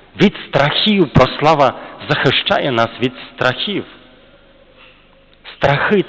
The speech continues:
це є найбільші вороги людини. Страх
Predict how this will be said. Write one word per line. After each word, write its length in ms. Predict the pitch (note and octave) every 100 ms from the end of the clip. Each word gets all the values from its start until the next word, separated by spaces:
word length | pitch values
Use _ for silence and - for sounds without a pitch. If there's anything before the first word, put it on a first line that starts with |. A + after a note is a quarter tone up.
| -
це 60 |
є 100 | B2
найбільші 600 | A#2+ B2 G#2 F#3+ D3 -
вороги 420 | A2+ A#2 B2 G#2+
людини. 480 | B2+ A2+ C#3+ A#2 F2 - - - - - - - - _ _ _ _ _ _ _ _ _ _ _ _ -
Страх 480 | - E3+ D3 - -